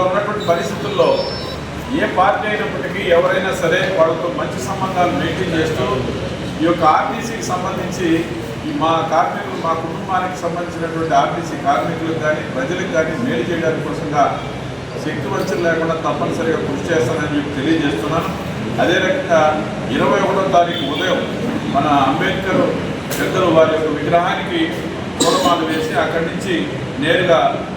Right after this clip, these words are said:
ఆర్టీసీ బస్ స్టాండ్ దగ్గరికి వెళ్ళి ఊరేగింపుగా తెలుగుదేశం, జనసేన, బీజేపీ నాయకులందరూ కూడా అక్కడికి వెళ్తాం. జనసేన నుంచి కూడా మా మిత్రుడు విఆర్ కాలేజ్ స్టూడెంట్ లీడర్ ఆయన కూడా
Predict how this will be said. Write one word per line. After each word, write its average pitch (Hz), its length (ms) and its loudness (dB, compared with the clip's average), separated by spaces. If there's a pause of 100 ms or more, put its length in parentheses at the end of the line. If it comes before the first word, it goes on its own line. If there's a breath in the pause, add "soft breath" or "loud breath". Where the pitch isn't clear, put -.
ఆర్టీసీ 175 420 0
బస్ 151 200 0
స్టాండ్ - 280 0
దగ్గరికి 151 320 0
వెళ్ళి 151 220 2 (180)
ఊరేగింపుగా 160 580 2 (420)
తెలుగుదేశం, 165 600 2 (460)
జనసేన, 165 480 2 (500)
బీజేపీ 175 500 2
నాయకులందరూ 160 580 0
కూడా 160 140 4
అక్కడికి - 260 0
వెళ్తాం. 143 280 2 (500)
జనసేన 233 440 2
నుంచి - 260 0
కూడా 180 160 6 (640)
మా - 100 4 (120)
మిత్రుడు 151 400 -2 (120)
విఆర్ 175 340 4
కాలేజ్ 170 300 4
స్టూడెంట్ 165 420 0
లీడర్ 165 280 0
ఆయన 156 220 0
కూడా 156 180 4